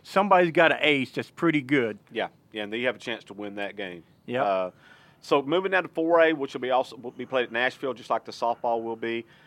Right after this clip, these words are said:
Speaker 2: Uh, Shiloh Christian, Farmington, and Harrison, um, from the four A North Regional, uh, will be teams to watch there. Uh, uh, Hunt-, Huntsville also, Huntsville was the winner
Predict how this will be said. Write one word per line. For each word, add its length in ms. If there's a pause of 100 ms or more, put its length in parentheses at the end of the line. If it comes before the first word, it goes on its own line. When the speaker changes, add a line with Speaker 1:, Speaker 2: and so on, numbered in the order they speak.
(140)
Speaker 2:
Uh, 180
Shiloh 400
Christian, 640
Farmington, 640 (340)
and 240
Harrison, 680 (160)
um, 480
from 400 (160)
the 300 (120)
four 300
A 160
North 340
Regional, 520 (160)
uh, 200
will 120
be 160
teams 400
to 120
watch 480
there. 380 (440)
Uh, 520 (280)
uh, 360
Hunt-, 280
Huntsville 460
also, 600 (200)
Huntsville 440
was 260
the 100
winner 360